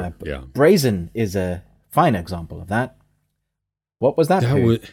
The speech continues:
Speaker 2: that, he, that, oh my goodness. Yes,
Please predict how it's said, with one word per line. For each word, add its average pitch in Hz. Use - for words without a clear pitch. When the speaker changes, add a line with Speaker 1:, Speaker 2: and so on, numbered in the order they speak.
Speaker 2:
that, 131
he, 107
that, 117
oh 107
my 80
goodness. 76
Yes, 78